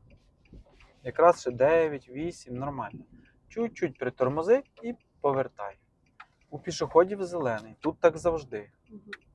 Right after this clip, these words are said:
Speaker 1: І в тебе, і в людей одночасно, але їх не було. Справа з'явилась дорожка велосипедна, вона визначена суцільною лінією. Така сама суцільна, як і по центру, розмітка один один. Перетинати не можна, що ту, що ту.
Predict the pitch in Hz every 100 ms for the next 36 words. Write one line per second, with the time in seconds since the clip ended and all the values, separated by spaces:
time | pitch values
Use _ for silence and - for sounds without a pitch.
0 | _ - 117 - 156 202 190 127 123 123
1 | 127 110 107 131 127 110 107 _ _ 131
2 | 170 196 196 151 110 107 - _ _ _
3 | _ - - 175 214 170 123 123 131 180
4 | 175 _ _ 131 151 123 - - 113 113
5 | - - 117 110 110 113 147 143 170 190
6 | 180 175 - 120 143 156 160 165 143 113
7 | 107 _ _ _ _ - _ 147 202 -
8 | 214 202 196 175 190 220 214 208 - 190
9 | - 143 135 131 127 127 123 143 214 -
10 | 127 127 156 156 135 110 - 127 127 131
11 | 131 131 180 190 170 120 113 107 117 -
12 | 151 - - 113